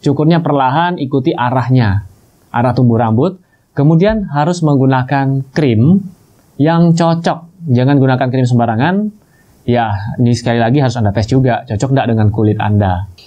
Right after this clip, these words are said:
Ya, jadi kalau Anda asal cukur, akhirnya terjadi iritasi. Nah, kalau sudah terjadi iritasi, penyembuhannya nanti akan ke arah penggelapan, namanya P I H, post inflammatory hyperpigmentasi. Jadi,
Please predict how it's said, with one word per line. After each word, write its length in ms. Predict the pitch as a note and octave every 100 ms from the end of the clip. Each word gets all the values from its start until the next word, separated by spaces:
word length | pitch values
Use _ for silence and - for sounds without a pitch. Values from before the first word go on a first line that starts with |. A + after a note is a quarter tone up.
| _ -
Ya, 320 | B2 D3+ - - _
jadi 160 | - D3
kalau 180 | C#3+ C3
Anda 160 | C3+ A#2+
asal 160 | B2+
cukur, 640 | B2 B2+ F3+ G3+ G3 F#3 -
akhirnya 560 | A#2 A2 B2 F3+ D#3
terjadi 240 | D3 A2+ A2+
iritasi. 800 | A#2 A2+ B2 A2+ C#3+ C3 G#2+ G2+
Nah, 160 | F#2+
kalau 240 | F#2 A#2 A2+
sudah 160 | A#2+
terjadi 320 | A2+ A2+ A2+ A2
iritasi, 720 | G2 G3 G3 F#3 F#3 F#3+ F#3+ - _ _ C3+
penyembuhannya 500 | C3 B2+ B2+ C#3+ E3
nanti 240 | E3 E3
akan 380 | C3 C3 D3+ C3+
ke 60 | B2
arah 400 | C3 C#3 C#3+ C#3+ B2
penggelapan, 560 | A2+ A2 G#2+ A#2+ A2
namanya 320 | A2 A#2 B2+
P 140 | B2+ G2+
I 160 | A#2 G#2
H, 80 | G#2 A#2 F3+ - - _ -
post 240 | E3+ E3+
inflammatory 960 | D#3 C#3+ D3 D3 C#3+ D3 D3 D3 D3+ D3+ - _ - - -
hyperpigmentasi. 1120 | - B2 A2+ A2+ A#2 G#2+ A2 A2 A2+ G#2+ B2+
Jadi, 220 | A#2+